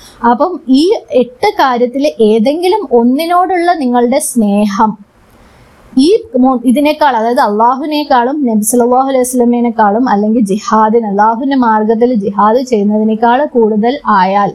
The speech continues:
ഇഷ്ടം നിങ്ങൾക്ക് കൂടുതലായാൽ എന്താ പറയുന്നത്? "ഫതറബ്ബസു ഹത്താ യഅതി അല്ലാഹു ബി അംരിഹി." നിങ്ങൾ വെയിറ്റ് ചെയ്തോളൂ.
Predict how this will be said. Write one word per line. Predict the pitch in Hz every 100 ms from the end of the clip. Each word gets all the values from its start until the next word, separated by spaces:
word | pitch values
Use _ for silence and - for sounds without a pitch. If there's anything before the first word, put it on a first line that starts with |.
| -
ഇഷ്ടം | 220 - 233
നിങ്ങൾക്ക് | 226 220 214
കൂടുതലായാൽ | 202 196 208 185 175 233 440 _ _ - -
എന്താ | 269
പറയുന്നത്? | 254 226 226 226 226 233 _ -
"ഫതറബ്ബസു | 349 349 311 277 269 214 254 254 311 359 370 -
ഹത്താ | 254 247 - 269 277
യഅതി | 254 214 226 240
അല്ലാഹു | 233 214 185 202 196 180 330
ബി | 226
അംരിഹി." | - 190 185 175 165 202 165 160 - _ _ -
നിങ്ങൾ | 208 214 254
വെയിറ്റ് | 220 185 180
ചെയ്തോളൂ. | 208 190 180 190 170